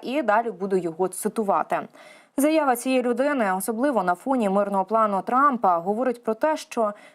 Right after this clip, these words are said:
ніякий мирний план очільник Кремля підписувати не буде. Хіба можна щось підписувати зі злочинцями? Така його логіка. Вітков, напевно, вважає, що Росія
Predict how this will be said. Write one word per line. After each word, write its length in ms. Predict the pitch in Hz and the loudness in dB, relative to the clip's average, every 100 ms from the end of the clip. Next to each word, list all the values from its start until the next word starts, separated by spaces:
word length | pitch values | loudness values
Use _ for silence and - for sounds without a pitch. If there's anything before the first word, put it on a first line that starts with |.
| _ | _
ніякий 640 | 302 320 285 175 165 170 | -2 2 2 2 0 -6
мирний 540 | 185 247 247 277 302 311 | -2 0 0 -2 -4 -4
план 400 | - 226 190 226 | -2 2 2 0
очільник 420 | 226 202 170 165 | -2 -2 -2 -2
Кремля 300 | 190 185 214 | -2 0 0
підписувати 840 | 214 262 _ 214 185 190 185 185 | 0 -6 _ -2 0 0 0 -2
не 160 | 185 185 | -2 -4
буде. 340 | 180 165 - - - - - | -4 -6 -6 -8 -20 -20 -6
Хіба 220 | - 330 | 0 0
можна 280 | 320 349 294 | 0 0 -2
щось 200 | 254 277 | -2 -4
підписувати 640 | - 233 277 277 247 240 233 | -4 -4 -2 -2 -2 0 -2
зі 80 | 226 | 0
злочинцями? 720 | 262 - 240 170 160 156 147 - _ | -2 -2 -4 -2 -2 -2 -4 -8 _
Така 300 | 269 262 226 | -2 0 0
його 200 | 220 254 | -2 -2
логіка. 560 | 269 220 165 160 165 135 - - _ 240 | 0 0 -2 -2 -2 -4 -18 -20 _ -2
Вітков, 320 | 320 - 214 | -2 -2 -2
напевно, 380 | 196 - 262 226 | -2 -2 -2 -2
вважає, 320 | 180 208 220 | 0 0 0
що 180 | - 190 | -4 -4
Росія 640 | 175 - 262 247 190 180 | -4 -4 -2 0 0 -2